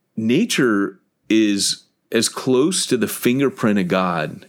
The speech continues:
as you're gonna get other than a human being. And, and, and so what, what was amazing to me is how it,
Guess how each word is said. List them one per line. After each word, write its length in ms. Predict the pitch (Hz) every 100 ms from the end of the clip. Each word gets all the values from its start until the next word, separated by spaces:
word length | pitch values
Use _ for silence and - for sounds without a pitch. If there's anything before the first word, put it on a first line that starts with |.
| -
as 200 | 101 95
you're 180 | 101 95
gonna 200 | 92 85
get 420 | 87 95 78 - _ - - _ 98
other 240 | 98 95
than 200 | 90 87
a 40 |
human 400 | 90 110 92 87
being. 420 | 87 87 82 92 - _ _ _ -
And, 580 | 98 95 90 87 85 - _ -
and, 220 | 107 101 104
and 160 | 104
so 160 | - 107
what, 360 | 101 104 98 _ _ -
what 420 | 98 - 123 143
was 140 | 117
amazing 540 | 110 110 147 185 139 104
to 100 | 107
me 160 | 120 101
is 140 | 80
how 460 | - 110 123 123 -
it, 200 | 104